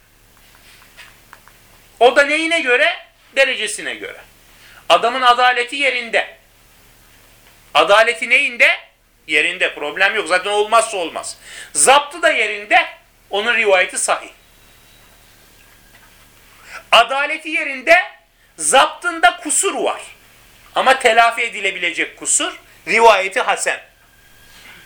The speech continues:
Anladık mı? Adaleti yerinde. Ama zaptı telafi edilebilecek ne değil bir?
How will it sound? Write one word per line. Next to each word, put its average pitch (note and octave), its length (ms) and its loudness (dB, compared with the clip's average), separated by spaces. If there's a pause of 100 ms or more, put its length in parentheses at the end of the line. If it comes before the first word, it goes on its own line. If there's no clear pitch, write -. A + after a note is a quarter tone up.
(1600)
Anladık G3 360 -2
mı? D#4 280 2 (800)
Adaleti D4+ 580 0
yerinde. E4+ 680 0 (500)
Ama F3+ 240 -2
zaptı G#3 440 -2
telafi A3 400 2
edilebilecek G3 720 -4
ne A#3 160 -2
değil G3 300 -2
bir? E4 240 -2